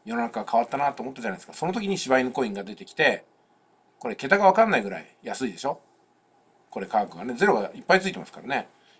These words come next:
今ゼロは二つで、その後ろに一四ですから。それを考えるとここ見てください。五十万倍になってますよって出てるわけですよ。すごいでしょ？五十万倍ってことは、一万円買った方が、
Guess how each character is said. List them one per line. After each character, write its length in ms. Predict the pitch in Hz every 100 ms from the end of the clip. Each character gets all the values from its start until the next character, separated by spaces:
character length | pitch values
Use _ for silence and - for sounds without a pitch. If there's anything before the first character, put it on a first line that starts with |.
| _
今 260 | 220 190
ゼ 80 | 160
ロ 140 | 185 131
は 100 | -
二 180 | -
つ 140 | 139 131
で、 160 | 107
そ 100 | - 170
の 220 | 202 202 - _ -
後 220 | 185 214
ろ 40 |
に 120 | 190 113
一 200 | - 120
四 140 | 90
で 60 | 82
す 80 | -
か 80 |
ら。 80 | - _ _ _ _ _ _ -
そ 100 | 175
れ 60 |
を 60 | 190
考 120 | 185
え 200 | 190 185
る 60 | 135
と 80 | -
こ 80 |
こ 60 | 123
見 100 | 135
て 80 | 123
く 60 |
だ 40 | 95
さ 160 | 101
い。 100 | 95 - _ _ _ _ - _ _ _ _ _
五 180 | - 139
十 180 | 165 220
万 220 | 220 185
倍 160 | 110 95
に 60 |
な 80 | 101
っ 40 |
て 120 | - 92
ま 80 | 92
す 140 | 160
よ 20 |
っ 40 | 160
て 180 | -
出 120 | 90 104
て 120 | 101
る 80 | 85
わ 40 |
け 80 | 87
で 60 |
す 120 | 82 -
よ。 100 | - _ _ _ _ _ _ _ _ _ _ _
す 160 | - 202
ご 80 | 190
い 60 |
で 40 | -
し 80 | -
ょ？ 260 | - - - _ _ _ _ _ _ _ _ -
五 200 | 110 139
十 160 | 180
万 220 | 202 214
倍 140 | 185 151
っ 40 |
て 80 | -
こ 140 | 117
と 80 | 117
は、 460 | 131 143 104 82 - _ -
一 180 | -
万 240 | 180 196 202
円 80 | 190
買 140 | 185
っ 20 |
た 140 | - 185
方 200 | 185 160
が、 360 | 170 139 90